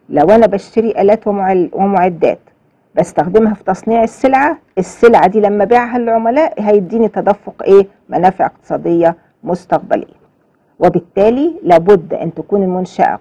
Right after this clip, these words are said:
قادرة على إنها يكون هناك توقع كافي لديها بأن المنافع الاقتصادية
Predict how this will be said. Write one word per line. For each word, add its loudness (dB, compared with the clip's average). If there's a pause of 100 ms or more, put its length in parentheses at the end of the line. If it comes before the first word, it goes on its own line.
قادرة 2
على -4
إنها -6 (600)
يكون 0
هناك 0
توقع -2
كافي -2
لديها 0 (420)
بأن 0
المنافع -2
الاقتصادية -2